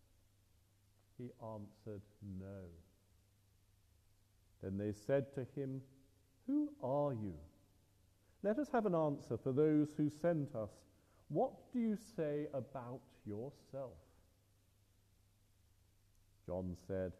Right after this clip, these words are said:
"I am the voice of one crying out in the wilderness, 'Make straight the way of the Lord,' as the prophet Isaiah has said."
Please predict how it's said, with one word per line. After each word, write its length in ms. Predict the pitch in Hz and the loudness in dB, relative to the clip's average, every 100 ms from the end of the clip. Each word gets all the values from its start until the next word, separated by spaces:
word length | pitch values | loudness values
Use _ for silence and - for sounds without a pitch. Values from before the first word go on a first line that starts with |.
| - - - _ _ - - | -18 -20 -20 _ _ -16 -2
"I 240 | 110 147 | 4 8
am 240 | 170 170 170 | 8 8 8
the 100 | 165 | 6
voice 600 | 139 180 180 - - 175 | 8 8 6 0 -4 4
of 180 | 170 | 4
one 540 | 135 165 175 175 170 165 | 6 6 6 4 2 0
crying 500 | - 175 180 180 180 | 4 6 8 8 6
out 400 | 180 190 190 - | 6 4 4 2
in 140 | 185 | 2
the 80 | 180 | 4
wilderness, 640 | 170 175 156 120 110 95 - - - - _ _ _ _ - | 6 6 4 0 -4 -6 -10 -20 -20 -20 _ _ _ _ 0
'Make 260 | 175 175 - | 2 2 -4
straight 640 | - - 190 208 - - - - - | -20 -6 -2 -2 -2 -10 -20 -20 -12
the 80 | - | -6
way 560 | 131 131 165 147 104 98 - | -2 0 0 0 -4 -6 0
of 240 | 120 110 | 0 0
the 120 | 113 | -2
Lord,' 460 | 107 113 98 92 - - _ _ _ _ _ _ _ _ - _ - | 0 -2 -4 -10 -18 -20 _ _ _ _ _ _ _ _ -20 _ -16
as 80 | 87 | -12
the 120 | - | -10
prophet 480 | 92 - 113 - 107 - - | -8 -4 -4 -4 -10 -12 -6
Isaiah 880 | 113 117 107 92 120 123 90 76 - _ - | -2 0 -2 -2 0 0 -4 -12 -20 _ -12
has 180 | 92 85 - - | -10 -10 -16 -10
said." 240 | 101 87 | -10 -10